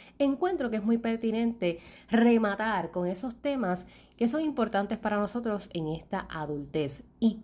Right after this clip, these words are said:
qué mejor que hablar de cada situación que hemos tenido o cada reto que hemos tenido que superar.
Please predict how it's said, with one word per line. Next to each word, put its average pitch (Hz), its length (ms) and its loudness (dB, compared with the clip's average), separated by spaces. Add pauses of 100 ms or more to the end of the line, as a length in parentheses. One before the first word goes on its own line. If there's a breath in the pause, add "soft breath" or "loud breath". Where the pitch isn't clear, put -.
qué 262 180 2
mejor 208 640 0
que 165 100 -6
hablar 170 480 -2
de 170 140 -4
cada 226 420 -2
situación 220 520 -2
que 180 100 -8
hemos 165 200 -8
tenido 202 420 0
o 165 120 -6
cada 185 360 0
reto 196 560 0 (400 loud breath)
que 180 220 4
hemos 233 300 -4
tenido 202 420 -2
que 151 140 -6
superar. 143 560 -2